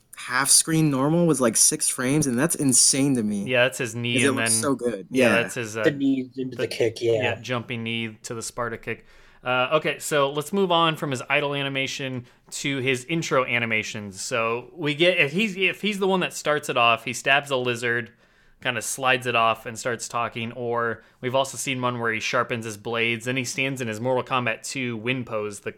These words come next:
Speaker 2: where he crosses
Speaker 3: Uh-huh.
Speaker 2: his arms and the blades.
Speaker 3: Yeah.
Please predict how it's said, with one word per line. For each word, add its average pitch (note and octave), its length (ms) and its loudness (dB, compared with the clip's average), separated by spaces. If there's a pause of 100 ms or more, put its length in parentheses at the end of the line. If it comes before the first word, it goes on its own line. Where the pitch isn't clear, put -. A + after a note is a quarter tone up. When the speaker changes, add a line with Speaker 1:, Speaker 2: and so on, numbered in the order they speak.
Speaker 2:
where A#2+ 160 -2
he A2 80 -2
crosses A#2 380 2
Speaker 3:
Uh-huh. A2 120 -2
Speaker 2:
his A2 140 -2
arms A#2 520 -2
and A#2+ 140 -8
the G#2+ 40 -4
blades. A#2 500 -6 (760)
Speaker 3:
Yeah. F#2 340 -6